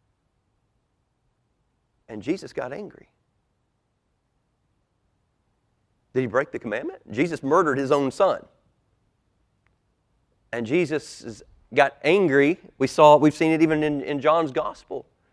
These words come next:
They're in temple worship. How can he do all those things and not violate the command? Well, because he is holy.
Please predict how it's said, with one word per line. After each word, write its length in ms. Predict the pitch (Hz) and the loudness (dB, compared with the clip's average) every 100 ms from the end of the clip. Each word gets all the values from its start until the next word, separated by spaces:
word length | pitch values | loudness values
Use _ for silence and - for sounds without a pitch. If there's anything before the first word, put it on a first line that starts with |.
| _ _ _ _ _ - | _ _ _ _ _ -4
They're 200 | 131 156 | 0 0
in 120 | 151 | 0
temple 360 | - 160 170 160 | -4 -4 -2 -4
worship. 360 | 202 - - _ _ _ _ _ _ _ _ _ _ _ _ _ _ _ _ _ _ _ _ _ _ _ _ _ _ - | -6 -12 -20 _ _ _ _ _ _ _ _ _ _ _ _ _ _ _ _ _ _ _ _ _ _ _ _ _ _ -18
How 140 | 170 | -12
can 160 | - 165 | -8 -6
he 100 | 165 | -4
do 220 | 151 147 | -2 0
all 160 | 147 | 0
those 320 | 127 139 160 - | -2 -4 -8 -12
things 320 | 80 - _ _ _ _ _ _ _ _ _ _ _ | -20 -20 _ _ _ _ _ _ _ _ _ _ _
and 100 | 98 | -12
not 200 | 123 131 | -8 -8
violate 440 | 107 123 120 123 117 | -4 -4 -2 -6 -10
the 80 | |
command? 320 | - 113 143 107 | -16 -14 -12 -12
Well, 240 | 123 160 120 | -12 -12 -14
because 380 | 117 127 110 - _ | -4 -4 -4 -8 _
he 540 | - 190 156 139 143 | -8 -4 -2 -4 -4
is 220 | 131 135 - | -4 -4 -4
holy. 560 | - 233 226 143 - | 6 6 6 0 -4